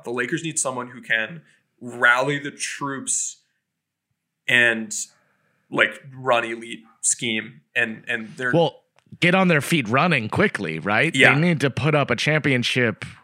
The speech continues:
Speaker 2: level, uh,
Speaker 1: Mm-hmm.
Speaker 2: team this year.
Speaker 1: Right. It can't be a
Speaker 2: So you have
Speaker 1: brand new
Speaker 2: to be
Speaker 1: thing. It can't be, "We're gonna
Speaker 2: Right.
Speaker 1: install the Warriors offense," or something. Like, it's gotta
Speaker 2: Right.
Speaker 1: be a smart but somewhat simple,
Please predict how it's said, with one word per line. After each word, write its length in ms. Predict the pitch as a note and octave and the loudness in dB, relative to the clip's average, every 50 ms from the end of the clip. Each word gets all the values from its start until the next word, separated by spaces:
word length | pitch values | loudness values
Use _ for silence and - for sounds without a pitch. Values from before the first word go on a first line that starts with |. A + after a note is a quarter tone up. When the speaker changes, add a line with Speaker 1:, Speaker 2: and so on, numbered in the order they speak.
| _ - - - - _ | _ -20 -20 -20 -20 _
Speaker 2:
level, 640 | - A2+ B2+ C3 B2+ A#2+ A#2 C3 B2 A#2+ A2+ G#2+ G2+ - _ _ - | -4 0 0 2 2 2 2 2 2 2 2 0 -2 -6 _ _ -6
uh, 40 | F#2 | -2
Speaker 1:
Mm-hmm. 280 | G#2 G#2 G2+ G2 G2+ | 0 0 0 0 -2
Speaker 2:
team 540 | G2+ - C#3 D3+ D3+ C3+ A#2+ G#2+ F#2+ F#2+ E2 | -4 -4 -2 0 0 0 0 -2 -4 -6 -4
this 240 | - B2+ A#2 - - | -2 -2 -2 -2 0
year. 380 | C3 C3 A#2+ F#2+ - - - - _ _ - - - - - | 0 0 0 0 -2 -6 -10 -20 _ _ -20 -20 -20 -12 0
Speaker 1:
Right. 240 | B2+ B2+ A#2 A2+ A2+ - | 4 4 4 4 2 -4
It 60 | C#3+ | -6
can't 180 | - E3 D#3 C#3+ | -2 -2 -2 0
be 80 | - | 0
a 40 | D3+ | 0
Speaker 2:
So 100 | - B2+ | 2 2
you 60 | B2+ C3+ | 2 2
have 80 | C#3 | 2
Speaker 1:
brand 160 | C#3 C#3 C3 - | 2 -2 -2 -2
new 80 | B2 A#2+ | -2 -4
Speaker 2:
to 20 | A#2 | -4
be 40 | - | -8
Speaker 1:
thing. 80 | - | -14
It 80 | - - | -16 -10
can't 240 | - C#3 C3+ C3+ C#3 | -6 -4 -4 -4 -4
be, 200 | C#3 C3+ C3 C3 | -6 -6 -6 -6
"We're 140 | A#2+ A#2+ B2+ | -6 -6 -2
gonna 120 | B2 C3 A#2 | 0 0 0
Speaker 2:
Right. 60 | E2 | 0
Speaker 1:
install 240 | - - - B2+ A#2+ | 0 -2 -2 -2 -4
the 60 | A2+ | -6
Warriors 400 | A2+ A2+ A#2 A#2+ B2+ B2 A2+ A2+ | -8 -6 -2 0 0 0 0 0
offense," 340 | A#2+ A2+ A2+ A#2 B2 A2+ A2+ | -2 -4 -4 -4 -8 -12 -10
or 40 | A#2 | -12
something. 220 | - A#2 A2 A2 | -12 -12 -10 -4
Like, 220 | - B2+ A#2+ A#2+ - | -2 -2 -2 0 -2
it's 160 | C3 B2+ - - | -6 -8 -4 0
gotta 280 | - B2+ B2+ B2+ C3 | 2 2 4 4 2
Speaker 2:
Right. 140 | B2 A#2 B2 | 0 0 -2
Speaker 1:
be 340 | B2 A#2+ A#2 A#2 A2+ A2+ - A#2+ | -4 -4 -4 -4 -6 -6 -6 -6
a 180 | A#2+ A#2 A#2 | -6 -4 -4
smart 640 | A#2 - - - - B2+ B2 B2 B2+ C3 - - C3 | -4 -4 -4 -4 -4 -2 2 2 2 2 2 -2 -4
but 220 | B2+ B2 A2+ - | -4 -4 -2 -2
somewhat 320 | - - C#3 A#2 A#2 - - | -2 -4 -2 -4 -6 -4 -2
simple, 880 | - - B2 A#2 A2+ A2+ A2+ A2+ A2+ A2+ A2+ A2+ A2 A2+ - - _ | -2 -2 -4 -6 -8 -10 -10 -8 -8 -8 -8 -10 -12 -14 -16 -20 _